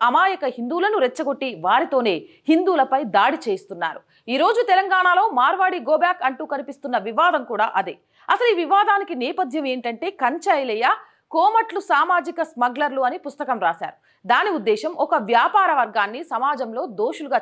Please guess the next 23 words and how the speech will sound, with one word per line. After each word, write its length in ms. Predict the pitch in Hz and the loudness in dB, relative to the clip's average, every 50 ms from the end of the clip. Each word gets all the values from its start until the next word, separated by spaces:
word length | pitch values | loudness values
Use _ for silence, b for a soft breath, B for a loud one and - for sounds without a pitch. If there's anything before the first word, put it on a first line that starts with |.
| - | -4
చూపెట్టాలి. 440 | 196 - - 160 160 - 156 151 - - b b b b b b | -8 -12 -12 -8 -4 -2 -2 -2 -4 -8 b b b b b b
విదేశీ 440 | 214 262 214 403 453 494 - 415 415 | -4 0 2 2 2 2 2 0 -2
సంస్థల 400 | 427 370 320 320 - - 302 254 | -2 -4 -6 -6 -4 -2 -2 -2
ఉత్పత్తులు, 560 | 214 233 226 - - 294 302 302 330 349 440 | -2 -4 -6 -6 -6 -6 -4 -4 -2 -2 0
దాంతోపాటు 600 | 302 269 254 277 311 302 320 311 302 285 277 339 | 2 2 2 0 0 -4 -6 -4 -6 -6 -6 -2
వారి 180 | 277 240 226 220 | -2 -2 -2 -2
మార్కెట్ 460 | 208 190 196 269 - - 320 254 240 | -4 -2 -2 -2 -4 -6 -10 -8 -6
అనేది 500 | 247 240 226 233 240 311 262 269 294 b b b b b | -6 -6 -6 -8 -8 -8 -8 -8 -10 b b b b b
వాళ్ళు 320 | 214 269 320 403 440 427 370 | 2 4 4 4 2 2 0
నియమించిన 540 | 294 277 285 320 370 403 381 320 370 370 | -2 0 -2 -2 -2 -2 -6 -6 -2 -2
వారి 200 | 339 320 294 277 294 - - | 0 2 0 0 -2 -4 -4
చేతుల్లోనే 460 | 254 285 - 302 285 269 262 254 254 | -4 -2 -2 -4 -2 -2 -2 -2 -2
ఉండాలి 480 | 247 233 226 247 247 247 240 262 269 - - - | -6 -6 -4 0 2 2 2 2 -2 -6 -6 -6
అనేది 300 | 196 208 208 220 220 359 | -4 -2 -2 -2 -2 0
వారి 220 | 254 202 185 170 | 2 2 2 2
లక్ష్యం. 300 | 165 170 170 - - - - _ _ _ _ _ _ - | -2 -6 -6 -6 -12 -12 -12 _ _ _ _ _ _ 2
కోమట్లు 500 | 330 320 381 466 508 508 494 - 403 403 | 4 4 4 4 2 0 -2 -2 -6 -6
స్మగ్లర్లు 580 | - - - 233 233 240 226 349 359 339 339 | -6 -6 -2 -2 -2 0 2 0 0 2 2
అనే 160 | 311 277 269 | 0 0 0
పుస్తకం 420 | 262 262 247 - - 330 320 320 285 | -2 -4 -6 -6 -6 -2 -2 -2 0
రాయడంపై 540 | 262 247 233 233 226 220 214 233 277 381 - - | 2 2 2 2 0 -2 -2 -4 -6 -4 -2 -2
ఐలయ్యను 600 | 214 240 294 302 277 247 247 247 226 190 233 254 - | 0 0 0 -2 -4 -4 -6 -6 -8 -10 -12 -10 -4
సమాజం 440 | - 202 220 254 320 339 247 320 262 | -4 -2 0 0 -2 -2 -4 -6 -10